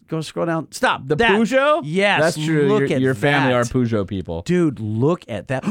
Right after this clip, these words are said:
Speaker 1: I
Speaker 2: Hundred and ninety-nine dollars and ninety-nine cents for
Speaker 1: Did
Speaker 2: that
Speaker 1: I tell you
Speaker 2: Peugeot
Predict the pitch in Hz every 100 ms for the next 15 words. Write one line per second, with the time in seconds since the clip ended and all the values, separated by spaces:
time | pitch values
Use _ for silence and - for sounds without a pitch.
0 | 202 - 135 175 220 226 180 180 202 196
1 | 185 185 170 165 170 160 156 139 147 143
2 | 127 117 143 151 156 180 220 233 226 226
3 | 240 240